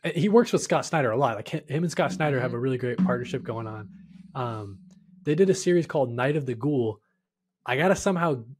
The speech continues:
Speaker 1: you gotta somehow read it. You, Christian? Like,
Speaker 2: Oh,
Speaker 1: you.
Speaker 2: what, what is it about?
Speaker 1: Night of the Ghoul. Uh, it's, it's a horror. Um, some guy, some, like, old-timey movie from back in the day is, like,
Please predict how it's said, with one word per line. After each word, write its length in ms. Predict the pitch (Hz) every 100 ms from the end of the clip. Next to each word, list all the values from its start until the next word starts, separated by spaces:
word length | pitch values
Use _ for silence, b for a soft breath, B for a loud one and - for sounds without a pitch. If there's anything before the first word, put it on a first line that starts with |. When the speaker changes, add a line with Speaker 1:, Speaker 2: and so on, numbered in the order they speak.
| -
Speaker 1:
you 140 | 147
gotta 180 | 175 170
somehow 300 | - 156 143
read 340 | 107 113 120
it. 200 | 147 - _ _ -
You, 400 | 117 127 156 156 _
Christian? 420 | 156 156 - 196 -
Like, 220 | 170 170
Speaker 2:
Oh, 40 | 123
Speaker 1:
you. 80 | 123
Speaker 2:
what, 120 | 147 165 _
what 160 | 143 131
is 80 |
it 80 | 127
about? 280 | 120 208 131 _ _ _ _
Speaker 1:
Night 200 | 139 139
of 60 | 147
the 80 | 135
Ghoul. 380 | 120 120 101 -
Uh, 180 | 123 120
it's, 120 | 113 -
it's 140 | 139
a 60 | 135
horror. 640 | - 170 170 170 160 160 -
Um, 380 | 123 113 104 101 _ _
some 260 | - 156 131
guy, 200 | 131 -
some, 180 | - 147
like, 220 | 135 -
old-timey 680 | 147 143 151 151 147 143 135
movie 420 | 123 131 135 135
from 160 | 131 123
back 240 | 113 113
in 60 | 123
the 60 |
day 360 | 113 117 120 120
is, 100 | 110
like, 320 | 113 101 -